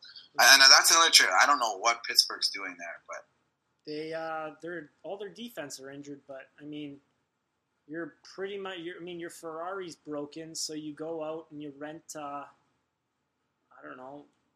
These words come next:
Speaker 1: you rent something with square wheels, pretty much, <laughs> is what you're doing there when you're trying to, when you're trying to make, uh, Eric Branson play in the role of Dumoulin and Chris Letang there. So, uh, one other thing I wanted to note with Ottawa,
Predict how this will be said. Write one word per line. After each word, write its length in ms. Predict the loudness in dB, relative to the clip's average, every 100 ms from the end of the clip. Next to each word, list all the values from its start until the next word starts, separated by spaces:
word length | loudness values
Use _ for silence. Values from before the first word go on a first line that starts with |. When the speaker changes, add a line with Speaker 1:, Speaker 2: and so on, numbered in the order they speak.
| _
Speaker 1:
you 100 | -16
rent 180 | -14 -10
something 320 | -10 -10 -12
with 100 | -12
square 320 | -12 -8 -8
wheels, 320 | -8 -10 -10 -12
pretty 240 | -12 -12
much, 260 | -10 -6 -6
<laughs> 40 |
is 120 | -6
what 120 | -12 -12
you're 100 | -6
doing 340 | -6 -6 -6
there 160 | -6 -6
when 140 | -8
you're 180 | -10 -12
trying 280 | -10 -8 -8
to, 120 | -10 -14 -20 _ _ -20
when 160 | -14 -10
you're 100 | -8
trying 220 | -6 -6
to 40 | -6
make, 300 | -6 -6 -6
uh, 40 |
Eric 380 | -6 -4 -6 -6 -14 -8
Branson 560 | -6 -6 -6 -8 -8 -12 -10
play 200 | -8 -6
in 80 |
the 80 | -8
role 340 | -8 -8 -6 -8
of 80 | -12 _
Dumoulin 480 | -6 -4 -6 -8 -10 -6 -4
and 540 | -4 -6 -8 -10 -16 -20 _ _ _ _
Chris 320 | -6 -4 -4 -6
Letang 460 | -12 -10 -8 -10
there. 320 | -12 -14 -16 _ _ _ _
So, 380 | -12 -10 -10 -14 _ _ _ _ -12
uh, 140 | -8
one 180 | -4 -4
other 200 | -4 -6
thing 240 | -10 -10 -8
I 40 |
wanted 240 | -8 -10 -14
to 100 | -12
note 240 | -10 -10
with 120 | -12
Ottawa, 380 | -10 -10 -10